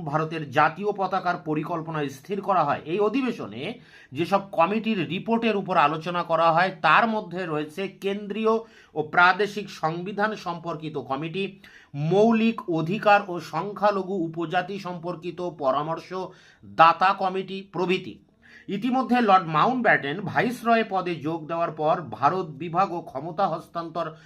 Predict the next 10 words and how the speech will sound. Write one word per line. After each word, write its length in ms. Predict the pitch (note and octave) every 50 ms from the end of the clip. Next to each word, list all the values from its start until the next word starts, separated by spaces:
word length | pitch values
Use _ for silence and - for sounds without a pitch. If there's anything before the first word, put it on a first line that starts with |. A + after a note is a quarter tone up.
| - _ _ -
সম্পূর্ণ 460 | - - E3 D#3 D#3 D#3 F3+ G3 F3+ E3
হয়। 220 | D3 C3 G2+ - - - - - - _ -
মাউন্টব্যাটেন 600 | C3 D#3 F3 A3 B3 B3 A#3 A#3+ A3+ A3 A#3 A#3
উনিশশো 260 | A#3 G#3 G3+ F#3+ G3 F3+
সাতচল্লিশ 540 | - F3 E3 D#3+ - - F#3+ F#3+ F#3+ -
সালের 240 | - F#3+ F#3 G3 F#3+ F3 -
তেসরা 400 | - E3 D#3+ D#3+ E3 F3+ E3+ D#3+
জুন 400 | C#3 A#2 B2+ D#3+ G3 G3+ G3+ G3
ঘোষণা 420 | C#3 B2 C3+ C3 - F3 E3+ F3+ F3+
করেন 280 | - D#3 D3+ D#3 D3+